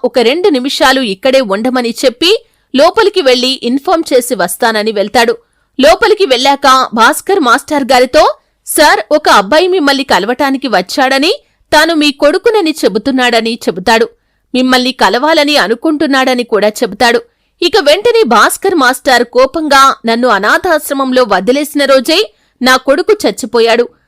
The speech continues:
అందుకే నా కొడుకు చనిపోయాడని అతనితో చెప్పు" అని చెబుతాడు. ఇక సెక్యూరిటీ గార్డ్ కూడా బయటకు వెళ్లి ఆ మాటల్ని ఆ వ్యక్తికి చెబుతాడు. ఇక ఆ మాటలు విన్న భాస్కర్ మాస్టర్ కొడుకు చాలా సిగ్గుపడతాడు.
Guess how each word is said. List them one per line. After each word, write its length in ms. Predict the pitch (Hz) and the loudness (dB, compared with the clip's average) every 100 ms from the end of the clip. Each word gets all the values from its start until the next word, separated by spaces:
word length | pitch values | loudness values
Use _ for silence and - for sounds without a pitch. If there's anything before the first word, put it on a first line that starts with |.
| _ 262 | _ 0
అందుకే 540 | 330 427 370 330 302 254 | 2 0 0 -4 -4 -2
నా 140 | 233 | 0
కొడుకు 360 | 226 302 415 427 | 2 0 2 0
చనిపోయాడని 920 | - 254 320 415 381 320 285 269 269 | 0 -2 -2 -2 0 0 0 -2 -2
అతనితో 440 | 220 - 233 220 233 | -2 -2 -2 -2 -2
చెప్పు" 380 | - 208 - 262 | -2 -4 -2 -2
అని 200 | 247 220 | 0 -2
చెబుతాడు. 500 | 247 190 233 240 226 _ _ - | -4 -2 0 0 -2 _ _ -6
ఇక 180 | 349 381 | -2 -2
సెక్యూరిటీ 720 | - 311 302 440 466 440 415 220 | 0 0 0 2 4 4 2 2
గార్డ్ 200 | 233 254 | 0 0
కూడా 360 | 302 285 262 247 | 0 2 2 0
బయటకు 400 | 214 254 320 330 | -2 0 -2 -2
వెళ్లి 380 | 269 247 254 247 214 | 0 0 -2 -4 -2
ఆ 100 | 208 | 0
మాటల్ని 640 | 190 240 311 285 254 247 - | -2 -4 -4 -2 -2 -2 -2
ఆ 100 | 208 | -2
వ్యక్తికి 400 | 190 - - 247 | -2 -8 -8 -6
చెబుతాడు. 580 | - 214 208 233 233 - _ _ - | -4 -4 0 0 0 -4 _ _ -6
ఇక 160 | 339 370 | -2 2
ఆ 140 | 302 | 2
మాటలు 420 | 240 240 - 427 | 2 2 2 2
విన్న 200 | 339 302 | 0 0
భాస్కర్ 520 | 254 220 254 - 370 359 | 0 2 0 0 -2 0
మాస్టర్ 500 | 240 262 - 269 240 | 0 -2 -2 -2 0
కొడుకు 540 | 247 247 285 339 427 - - | 0 0 0 0 0 -2 -2
చాలా 280 | - 214 254 | -2 0 -4
సిగ్గుపడతాడు. 720 | 269 214 254 262 247 247 247 | -4 -4 -2 -2 0 0 0